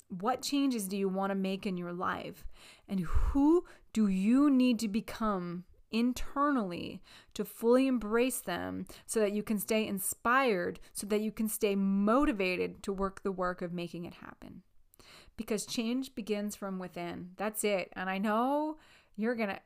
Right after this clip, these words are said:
so many people are gonna be like, "No, I want everyone else to change first and just stomp your feet and plant your feet on the ground and stand firm in that." But that is just not how it works. It starts with our, our attitudes, our beliefs,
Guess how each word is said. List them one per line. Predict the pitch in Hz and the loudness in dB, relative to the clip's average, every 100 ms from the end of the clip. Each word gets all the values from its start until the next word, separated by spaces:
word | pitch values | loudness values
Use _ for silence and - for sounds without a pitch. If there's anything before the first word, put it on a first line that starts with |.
| _ | _
so | 208 - | -6 -2
many | 247 269 | 0 0
people | 233 220 | 0 0
are | |
gonna | 202 196 | 0 -4
be | 190 | -2
like, | 185 196 | -4 -2
"No, | 202 220 247 190 - - _ 214 | 2 6 8 6 2 -12 _ -2
I | |
want | 226 220 302 | -2 -2 4
everyone | 339 349 320 | 6 8 6
else | 285 254 - | 6 2 -2
to | 254 | -6
change | - 233 214 - _ | 0 0 0 -4 _
first | 285 - - - - - | 6 6 2 -12 -10 -10
and | 196 202 | -8 -6
just | 190 | -4
stomp | - 247 247 262 | 2 6 6 4
your | 269 | -2
feet | - 247 240 | -2 -2 -2
and | 202 190 _ | -6 -12 _
plant | - 247 269 | 0 2 2
your | 262 262 | 0 -2
feet | 262 254 | -2 0
on | 240 233 | 2 2
the | |
ground | 208 214 220 214 | 4 4 4 2
and | 202 | 0
stand | 214 196 190 | -2 -2 -2
firm | 220 | -2
in | 196 | -2
that." | 185 190 | -2 -4
But | 196 | -2
that | 190 | -2
is | 185 180 | -4 -8
just | 190 190 190 | -2 0 0
not | 196 190 | -4 -4
how | 180 190 180 | -2 0 0
it | - - 208 | -2 -6 -4
works. | - - - - - - - - _ - | -6 -6 -14 -18 -20 -20 -20 -20 _ -10
It | 220 | -6
starts | - - 202 | -2 -2 -2
with | 202 185 622 | -6 -6 2
our, | 190 208 - - | 4 4 2 4
our | 214 233 220 | 4 6 2
attitudes, | 185 - - - - - - - | -2 -6 -8 -12 -12 -12 -10 -2
our | 196 233 220 | 2 4 4
beliefs, | 185 - - - | 0 -8 -10 -12